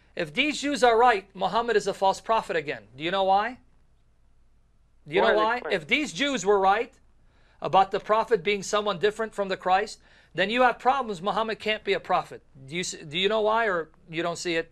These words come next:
Speaker 1: Would you
Speaker 2: No,
Speaker 1: like me
Speaker 2: go,
Speaker 1: to show you?
Speaker 2: go ahead, explain.
Speaker 1: Okay. Notice who they're asking if he's the prophet. They're asking John the Baptist if he's a prophet. Why are they asking John the Baptist if he's the prophet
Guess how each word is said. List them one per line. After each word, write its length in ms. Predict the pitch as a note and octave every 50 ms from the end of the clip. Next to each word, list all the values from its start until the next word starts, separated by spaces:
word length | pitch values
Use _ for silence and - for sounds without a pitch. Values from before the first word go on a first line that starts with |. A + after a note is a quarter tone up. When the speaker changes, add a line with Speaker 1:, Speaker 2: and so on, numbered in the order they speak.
| -
Speaker 1:
Would 160 | - D#3+ D3+ C3+
you 80 | D#3+
Speaker 2:
No, 80 | D#3 D#3
Speaker 1:
like 120 | G#3 F3
me 60 | F3
Speaker 2:
go, 40 | G#3
Speaker 1:
to 60 | A3
show 100 | F#3+ E3+
you? 60 | D3 C3+
Speaker 2:
go 100 | F#3+ G#3
ahead, 180 | A3 G#3+ G3
explain. 440 | F3+ D#3 - _ - F3+ E3+ D3+ A2+ -
Speaker 1:
Okay. 360 | D#3 E3 E3 - F3 C#3+ A#2+ - - - - - - - - - - - _ _ _ _ _ _ _ -
Notice 420 | A3 F3+ A#3 C#4+ E4 F4 E4 -
who 120 | - D4+ D4
they're 180 | A#3+ C4 B3+
asking 520 | B3+ A#3+ B3 C4+ C4+ C4 - - A#3+ A3+ A3+
if 180 | - G#3 -
he's 200 | - A3+ A3 F3
the 100 | D3+ F#3+
prophet. 480 | - - G#3 A3 G#3 - - - A#2 - _ _ _
They're 160 | - D#3 F#3+
asking 500 | G#3 A3 B3 C4 B3 - - B3 A#3 G#3
John 300 | C#3+ D#3 G#3+ A#3 A#3+ A3+
the 100 | F#3+ G#3+
Baptist 540 | F#3+ D#3+ A3 B3 B3+ - - A#3+ G#3+ G3+ -
if 100 | G3 -
he's 200 | - G3+ F3+ D#3+
a 40 | F3+
prophet. 480 | F3+ - G#3 G#3 F#3+ - - C3+ - _ _ _ _ _ _ _ _ _ _
Why 260 | - E3+ G#3+ B3+ D4+ D#4+
are 120 | E4 E4
they 160 | E4 D#4+ D#4
asking 500 | C#4+ C4+ C#4 C#4+ C#4 - - C4+ B3+ A3+
John 240 | E3 A3 A#3+ B3+ B3
the 100 | A3+ A3+
Baptist 500 | F#3 A#3 B3 C4 B3+ - B3+ A3+ A3+ -
if 120 | G#3+ F#3+
he's 180 | - A3+ A3 D#3
the 100 | F3 G3+
prophet 560 | - - A#3+ C4 C4 - - F#3 F3+ F3 -